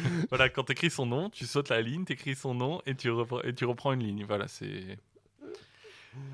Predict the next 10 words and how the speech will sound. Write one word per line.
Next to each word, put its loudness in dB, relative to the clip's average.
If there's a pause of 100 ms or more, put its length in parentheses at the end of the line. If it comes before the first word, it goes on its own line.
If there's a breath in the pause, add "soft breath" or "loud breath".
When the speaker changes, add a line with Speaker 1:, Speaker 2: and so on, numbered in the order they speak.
(180)
Speaker 2:
Mais 4 (140)
en 4
fait, 2 (400)
sa 4
propagande, 2
c'est, 6
ça 2
a 6
surtout 0
été, 4